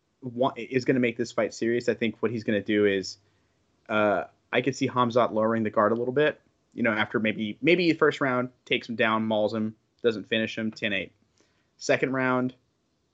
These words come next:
Nate isn't, Nate didn't give up after being ten eighted, it felt like, a couple times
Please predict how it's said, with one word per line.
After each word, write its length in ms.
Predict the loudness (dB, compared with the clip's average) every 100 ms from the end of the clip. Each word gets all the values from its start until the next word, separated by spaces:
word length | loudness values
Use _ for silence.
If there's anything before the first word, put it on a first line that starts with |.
| _
Nate 240 | 0 2 4
isn't, 340 | 2 0 -4
Nate 420 | -10 -4 -4 -2
didn't 260 | -4 -2 0
give 200 | 2 2
up 220 | 0 -2 -6
after 220 | -8 -6
being 260 | -4 -4 -6
ten 240 | -4 -2
eighted, 320 | 0 0 -2
it 140 | -6 -6
felt 180 | -4
like, 160 | -2 -4
a 60 | -4
couple 280 | -8 -8
times 400 | -8 -8 -8 -10